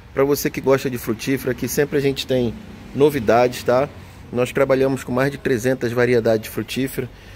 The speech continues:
Se você tá chegando hoje e tá conhecendo esse canal hoje, faz o seguinte, bota aí no seu com-, aí nos comentários: "Daniel, tô chegando hoje, não gostei." "Daniel, tô chegando hoje, gostei." E, é, e vamos pra cima.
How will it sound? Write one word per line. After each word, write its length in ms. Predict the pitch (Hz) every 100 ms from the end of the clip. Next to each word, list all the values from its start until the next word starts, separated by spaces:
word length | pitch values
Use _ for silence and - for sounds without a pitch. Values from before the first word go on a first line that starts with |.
| - -
Se 80 | -
você 240 | 208 214
tá 140 | 202 220
chegando 360 | 202 170 190 170
hoje 260 | 175 160
e 40 | 156
tá 140 | 151
conhecendo 400 | 160 151 143 147
esse 100 | 139
canal 320 | - 131 127
hoje, 400 | 120 185 139 101 - - - -
faz 120 | 202
o 40 |
seguinte, 520 | 214 202 185 202 - - - - - -
bota 280 | 151 175
aí 80 | 196
no 60 | 190
seu 140 | 185
com-, 260 | 175 170 143
aí 200 | 127 160
nos 160 | 160 -
comentários: 600 | 151 147 160 156 127 123
"Daniel, 340 | 156 190 185
tô 140 | 190
chegando 360 | 180 180 185 175
hoje, 380 | 175 202 175 180 - - -
não 200 | 156 196
gostei." 580 | 185 139 - 185 190 180 - - - -
"Daniel, 400 | 139 160 190 185
tô 120 | 175
chegando 400 | 175 175 180 165
hoje, 320 | 180 190 165 - -
gostei." 680 | 185 165 - 180 185 185 175 - - - - - - -
E, 120 | 156
é, 520 | 165 160 160 156 143 131
e 80 |
vamos 200 | 131 175
pra 120 | 180 185
cima. 480 | - 175 127 92